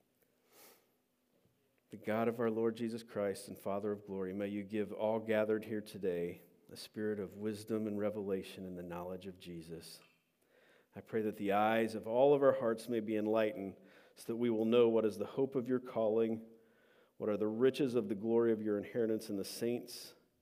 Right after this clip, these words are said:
and what is the surpassing greatness of your power toward us who believe. May we cling tightly to these truths, and may we share them with as many people as you allow, so that we see many people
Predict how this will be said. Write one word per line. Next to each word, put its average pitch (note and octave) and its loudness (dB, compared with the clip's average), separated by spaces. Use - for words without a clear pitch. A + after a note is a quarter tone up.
and G2+ -12
what G#2 -4
is G2 -6
the F#2 -12
surpassing F#2+ -10
greatness E2+ -12
of F2+ -12
your E2+ -10
power F#2 -6
toward F#2+ -8
us F#2 -6
who G2 -12
believe. E2+ -10
May A2 0
we A2+ 0
cling G2+ -6
tightly G2+ -10
to - -10
these F#2 -10
truths, F2+ -12
and F#2+ -8
may G2 -8
we F#2+ -10
share G#2 -6
them G2 -6
with F#2 -12
as F2+ -14
many G#2 -4
people G2 -12
as F#2+ -14
you F#2+ -10
allow, D#2+ -14
so G2 -10
that F#2+ -12
we G2 -12
see F2 -14
many G2 -8
people E2 -14